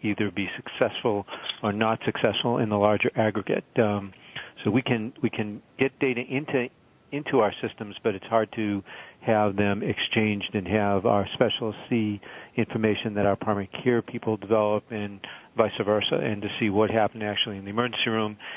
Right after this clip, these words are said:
and then create, um, logical analytics about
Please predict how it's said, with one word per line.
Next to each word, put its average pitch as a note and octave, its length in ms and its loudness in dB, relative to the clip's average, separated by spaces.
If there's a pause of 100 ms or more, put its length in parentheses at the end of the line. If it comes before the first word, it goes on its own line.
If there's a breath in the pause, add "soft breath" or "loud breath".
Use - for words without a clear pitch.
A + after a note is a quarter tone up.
(140 loud breath)
and A#2+ 160 0
then A2 120 -2
create, A2 580 0
um, G2+ 400 0 (340 loud breath)
logical A2 480 2
analytics G#2 640 2 (360)
about G#2+ 500 2